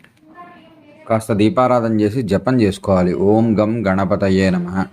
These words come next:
కనీసం నూట ఎనిమిది సార్లు, ఓపిక ఉన్న వాళ్ళు వెయ్యి సార్లు. పగలు ఉపవాసం ఉండాలి.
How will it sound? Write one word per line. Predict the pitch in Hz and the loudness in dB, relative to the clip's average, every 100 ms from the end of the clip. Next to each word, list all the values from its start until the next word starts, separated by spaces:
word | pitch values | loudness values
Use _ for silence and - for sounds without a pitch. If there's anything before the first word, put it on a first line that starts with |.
| - | -4
కనీసం | 104 117 123 110 | 0 0 2 2
నూట | 98 95 | 2 2
ఎనిమిది | 92 90 | 0 0
సార్లు, | 104 98 85 87 - - | 0 0 -2 -8 -10 -2
ఓపిక | 101 95 107 | 0 2 0
ఉన్న | 113 | 2
వాళ్ళు | 110 113 123 | 4 2 2
వెయ్యి | 104 98 | 0 0
సార్లు. | 90 92 85 80 78 _ _ _ _ _ _ _ _ _ _ _ _ _ _ _ _ _ _ _ _ - | -2 -2 -2 -4 -8 _ _ _ _ _ _ _ _ _ _ _ _ _ _ _ _ _ _ _ _ -4
పగలు | 101 131 | 2 2
ఉపవాసం | 110 110 113 113 110 | 2 2 2 0 -2
ఉండాలి. | 98 95 92 160 | 2 2 0 -2